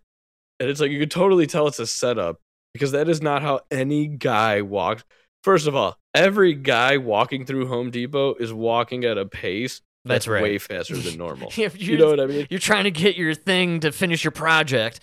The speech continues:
Speaker 2: whatever you're
Speaker 1: I'm,
Speaker 2: working
Speaker 1: I'm
Speaker 2: on, you know?
Speaker 1: so mad that I'm here
Speaker 2: You're
Speaker 1: in the middle
Speaker 2: missing,
Speaker 1: of the day.
Speaker 2: yes.
Speaker 1: You have no idea.
Speaker 2: Exactly.
Speaker 1: Everything's gone wrong. I'm so annoyed.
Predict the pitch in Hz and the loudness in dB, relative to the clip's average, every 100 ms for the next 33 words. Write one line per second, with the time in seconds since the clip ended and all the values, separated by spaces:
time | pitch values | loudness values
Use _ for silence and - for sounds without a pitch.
0 | - - 151 165 156 151 147 160 151 123 | -10 -2 0 2 4 6 6 4 2 0
1 | 120 120 127 127 127 131 190 190 180 170 | 0 -2 -2 -2 0 2 2 2 4 4
2 | 170 165 160 151 151 - 135 180 151 135 | 6 4 4 -4 -4 -4 2 2 2 2
3 | 131 143 143 139 123 - 117 98 - 170 | 0 0 0 -2 -6 -6 -4 2 2 2
4 | 101 104 110 113 110 92 110 131 170 160 | -2 -4 -4 -4 -4 -4 -6 -4 -4 -4
5 | - 285 185 - - 139 165 156 160 151 | -2 -2 -4 -8 -8 -2 0 0 -2 2
6 | 170 160 151 143 139 139 151 151 - - | 4 4 2 0 2 0 0 -4 -10 -10
7 | 113 - - 139 160 156 139 139 139 143 | -10 -6 -4 -2 -2 -2 -2 0 0 -2